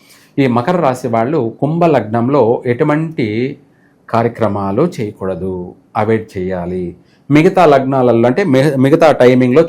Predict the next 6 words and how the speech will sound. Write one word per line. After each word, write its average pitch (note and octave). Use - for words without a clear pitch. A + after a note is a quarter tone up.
చేసుకోవచ్చు. G2
అవి C#3+
మిగతా D3
లగ్నాలన్నీ C#3
కూడా C3+
అత్యంత C3+